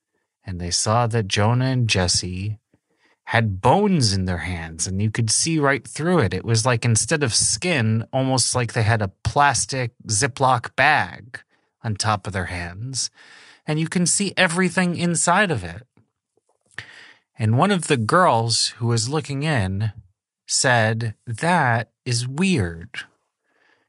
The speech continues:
And Jonah and Jesse felt bad, so they put their gloves back on.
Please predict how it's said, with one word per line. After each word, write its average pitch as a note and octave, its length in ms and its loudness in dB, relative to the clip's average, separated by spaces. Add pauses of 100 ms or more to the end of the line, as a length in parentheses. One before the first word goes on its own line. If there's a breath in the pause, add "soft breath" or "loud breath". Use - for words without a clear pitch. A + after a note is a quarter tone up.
(140)
And G2+ 200 0
Jonah D#3+ 340 2
and E3 220 0
Jesse A2 640 0 (120)
felt G2 640 -2 (160)
bad, F2+ 640 -4 (500)
so - 180 -2
they G#2 180 4
put D3 260 -2
their D3+ 120 2
gloves G#2+ 420 0
back E2+ 300 -8
on. D#2+ 540 -10